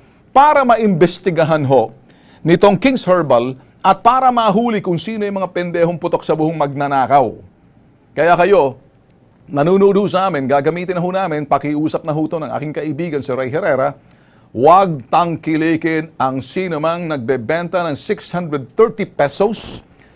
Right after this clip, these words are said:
seven hundred pesos, six fifty, at yung nagbibigay ng buy one, take one,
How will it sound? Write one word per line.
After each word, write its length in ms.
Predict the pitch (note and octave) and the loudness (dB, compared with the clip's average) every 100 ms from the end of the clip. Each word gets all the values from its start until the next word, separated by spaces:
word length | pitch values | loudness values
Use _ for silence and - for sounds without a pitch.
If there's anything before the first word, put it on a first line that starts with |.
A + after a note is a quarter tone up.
| _ | _
seven 400 | - A3 B3+ A3 | 0 2 4 2
hundred 480 | E3+ F#3 D3+ A#2+ - | 2 0 -2 -2 -4
pesos, 560 | D#3+ - G#3+ A3+ - - _ _ - | -4 0 -2 -2 -10 -20 _ _ -14
six 400 | - C#4 - - | -6 -6 -8 0
fifty, 640 | G3+ F#3+ - C3+ B2+ C3+ _ _ _ | 2 2 -2 -4 -4 -10 _ _ _
at 160 | F3 F3 G3+ | 2 4 2
yung 160 | G3 | 2
nagbibigay 480 | F3 E3 E3 E3 E3 | 0 0 0 0 -2
ng 240 | D3 A#2+ | -2 -2
buy 240 | G#2+ C4 D4 | 2 2 2
one, 240 | B3 A3 | 0 0
take 240 | G3 F#3 E3 | 2 2 2
one, 240 | D3+ | 0